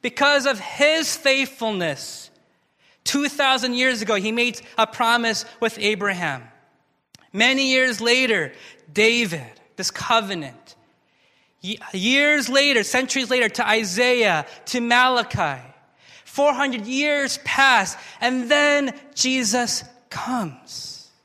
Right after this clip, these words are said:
And in this moment, Zechariah is able to understand, "My son has the honor to prepare the hearts of people for that Messiah."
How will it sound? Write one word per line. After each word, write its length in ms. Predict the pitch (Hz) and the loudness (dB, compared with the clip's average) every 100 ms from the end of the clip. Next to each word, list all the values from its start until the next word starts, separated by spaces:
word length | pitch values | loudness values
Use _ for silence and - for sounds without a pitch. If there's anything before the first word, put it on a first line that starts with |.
| _ _ _ _ _ _ _ _ _ _ _ _ | _ _ _ _ _ _ _ _ _ _ _ _
And 200 | 190 202 | -4 -2
in 200 | 220 233 | -2 0
this 340 | 247 254 - 226 | 0 0 -2 -2
moment, 640 | 240 254 247 214 165 156 | 0 2 0 0 -2 -4
Zechariah 680 | 180 214 233 214 220 226 226 | 0 0 0 -2 2 4 2
is 120 | 208 | 0
able 220 | 214 220 | -2 -2
to 160 | - 226 | -4 -4
understand, 760 | 208 196 - 202 208 180 143 - - _ _ _ _ _ _ | -4 -6 -6 -2 0 -2 -6 -12 -20 _ _ _ _ _ _
"My 300 | 180 220 233 | -4 -2 -2
son 800 | 208 - - - 240 233 170 135 123 _ _ _ _ _ _ | -4 -6 -6 -2 0 0 -4 -10 -18 _ _ _ _ _ _
has 300 | - 214 214 | -4 -2 -2
the 180 | - 185 - _ | -8 -12 -12 _
honor 800 | 208 220 226 226 202 156 131 156 _ _ _ _ _ _ _ _ _ _ | -2 0 2 0 -2 -4 -8 -20 _ _ _ _ _ _ _ _ _ _
to 100 | - | -14
prepare 680 | - 220 - - 233 226 226 | -6 -6 -4 -6 -4 -2 -2
the 160 | 196 | -2
hearts 520 | 180 - 214 208 - 190 | -4 -2 -2 -2 -6 -8
of 180 | - | -8
people 720 | - 240 226 - 185 175 160 - - | -10 -6 -6 -8 -6 -6 -6 -10 -20
for 360 | _ 196 202 196 | _ -4 -2 0
that 680 | 180 170 165 - - _ - | 0 0 -2 -10 -20 _ -16
Messiah." 760 | 139 - - 196 170 139 - | -8 -6 -6 -6 -10 -12 -18